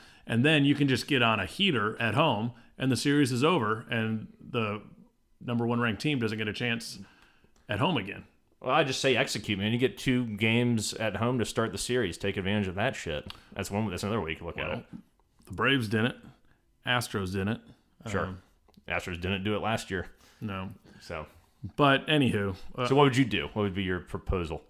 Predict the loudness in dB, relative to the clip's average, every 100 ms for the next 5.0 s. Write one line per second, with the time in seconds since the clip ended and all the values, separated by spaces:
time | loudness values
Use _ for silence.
0 | _ _ 2 6 4 6 4 4 2 -2
1 | -6 -8 -4 2 2 0 -2 0 4 6
2 | 6 4 -2 -4 -8 -2 4 6 6 4
3 | 2 0 0 0 4 6 8 6 2 _
4 | _ _ _ -2 6 8 8 6 2